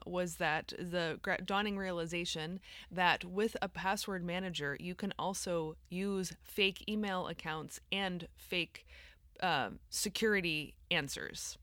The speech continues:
So I'm sure many of you have had to by now, like, there'll be, like, a drop-down menu of a whole bunch of things, like, "What was the make and model of your first car?" Or, "What was your family pet?" Or, "What was your mother's maiden name?" And I just wanna say, how many women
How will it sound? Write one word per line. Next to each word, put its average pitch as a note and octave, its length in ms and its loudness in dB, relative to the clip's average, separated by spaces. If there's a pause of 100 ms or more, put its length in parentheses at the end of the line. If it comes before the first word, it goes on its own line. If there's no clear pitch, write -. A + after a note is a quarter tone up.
(340)
So F#3+ 480 8
I'm G#3 80 6
sure B3+ 160 4
many G#3 220 4
of F3+ 80 0
you F3 240 2
have E3 220 -2
had E3+ 280 0
to F3+ 120 -2
by D#3+ 180 0
now, D3+ 260 2
like, C#3+ 300 0
there'll D#3+ 100 0
be, E3 140 -2
like, D#3+ 180 0
a D#3+ 60 -4
drop-down E3+ 720 2
menu A3 560 2 (340)
of F3 140 2
a F3 40 -2
whole G3 160 2
bunch F#3+ 220 2
of F3+ 100 -2
things, D3 320 0
like, A#2+ 200 2
"What A#3+ 120 0
was D#4+ 140 0
the G3+ 80 2
make G#3+ 200 2
and G3 80 -2
model G3 260 2
of E3 80 -4
your E3 100 -4
first E3+ 300 -4
car?" G2 340 0
Or, D#2+ 60 0
"What G3+ 120 2
was A3 140 0
your A3 80 2
family G3 360 -2
pet?" D3 380 0
Or, E3 280 0 (160)
"What E3+ 160 2
was A3 100 4
your A3+ 80 4
mother's F#3+ 300 0
maiden E3+ 240 0
name?" A#2+ 280 0
And E3+ 80 2
I G3 60 6
just A#3 140 2
wanna G#3+ 180 0
say, E3+ 420 2 (520)
how - 160 -4
many E4 160 2
women F#3+ 500 2